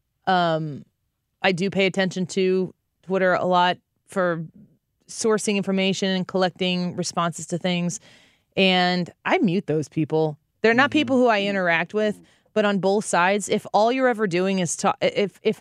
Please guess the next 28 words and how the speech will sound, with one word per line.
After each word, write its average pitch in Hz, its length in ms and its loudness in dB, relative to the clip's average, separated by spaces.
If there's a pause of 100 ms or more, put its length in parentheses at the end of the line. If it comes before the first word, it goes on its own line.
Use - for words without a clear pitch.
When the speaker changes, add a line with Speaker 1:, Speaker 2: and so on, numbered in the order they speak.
(120)
Speaker 1:
every 233 340 2
single 220 300 0
thing 190 200 -2
that 185 160 -4
you 185 60 -2
put 185 160 -2
on 180 140 -2
social 170 300 -2
media 165 360 0
is 180 180 -2
to - 120 -2
advocate 170 460 -2
for 175 120 -4
a 165 40 -2
certain 147 240 -4
political 165 340 -4
candidate 175 520 0 (360)
and 208 200 0
to, 214 240 0
in, 214 300 0
and 196 320 0 (220)
by 190 140 2
doing 196 360 -2
so, 208 400 0 (480)
squash - 800 -2
down 190 420 0
the 202 100 2
opponent, 185 500 -2